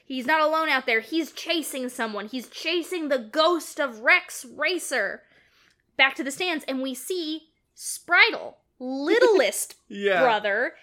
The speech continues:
Speaker 1: and he's now little Speed, and he says, "Jeepers, he could do it, Pops. He could really do it."
Speaker 2: Yep.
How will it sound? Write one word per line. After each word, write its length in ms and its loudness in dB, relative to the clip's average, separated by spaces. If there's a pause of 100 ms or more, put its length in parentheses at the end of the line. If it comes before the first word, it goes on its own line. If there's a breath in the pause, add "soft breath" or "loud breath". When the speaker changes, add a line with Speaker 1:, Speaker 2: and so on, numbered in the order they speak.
(180 loud breath)
Speaker 1:
and 140 -2
he's 340 -2
now 320 2
little 340 -4
Speed, 240 -10 (200)
and 80 -4
he 80 -2
says, 100 -10
"Jeepers, 440 -6
he 100 -10
could 160 -10
do 160 4
it, 100 -10
Pops. 320 4 (160 loud breath)
He 120 -16
could 180 4
really 200 4
do 360 8
it." 100 -12
Speaker 2:
Yep. 380 -2